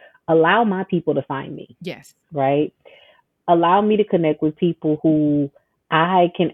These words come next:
Speaker 1: actually have a sense of community with, who I can be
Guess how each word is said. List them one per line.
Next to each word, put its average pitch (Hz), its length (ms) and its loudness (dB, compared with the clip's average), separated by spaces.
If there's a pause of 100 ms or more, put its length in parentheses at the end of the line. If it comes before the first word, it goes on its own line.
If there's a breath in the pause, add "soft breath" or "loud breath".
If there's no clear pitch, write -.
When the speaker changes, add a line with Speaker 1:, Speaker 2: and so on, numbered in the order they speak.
Speaker 1:
actually 151 640 0 (100)
have 175 260 2
a 165 120 0
sense 160 220 -4
of 151 140 -2
community 143 400 -2
with, 139 400 0
who 147 240 2
I 175 400 2
can 147 380 -2 (280 soft breath)
be 160 160 2